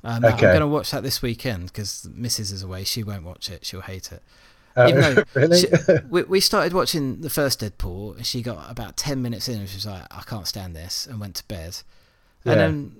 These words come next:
Speaker 1: she saw the trailers for Deadpool two, and she was like, "Oh, that looks really funny." I was like, "You hated the first one."
Speaker 2: <laughs>
Speaker 1: She's like, "I don't remember."
Speaker 2: Oh, God.
Speaker 1: Right, okay, but you'd still hate it. So I'm, I'm watching that this weekend.
Speaker 2: <laughs> Okay, no spoilers.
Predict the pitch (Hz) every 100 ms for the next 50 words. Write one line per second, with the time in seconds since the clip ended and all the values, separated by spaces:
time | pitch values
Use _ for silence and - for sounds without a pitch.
0 | - - 147 160 135 127 139 127 - 123
1 | 127 123 117 - 127 104 123 123 127 -
2 | - - 139 143 127 120 110 - 147 98
3 | 101 117 _ _ _ 139 156 147 135 151
4 | 160 131 - 90 87 - - 151 127 160
5 | - 165 - 147 139 156 151 143 170 208
6 | 160 80 - - _ _ _ _ _ _
7 | 147 - 170 - 131 - - - - -
8 | 117 85 117 120 80 92 110 _ 127 120
9 | 120 - - 113 101 92 - 85 90 -
10 | _ _ _ - 147 143 135 139 147 151
11 | - 127 117 127 - 117 113 - 170 190
12 | - - - - 151 - - 101 92 139
13 | 135 123 117 120 123 - 107 104 104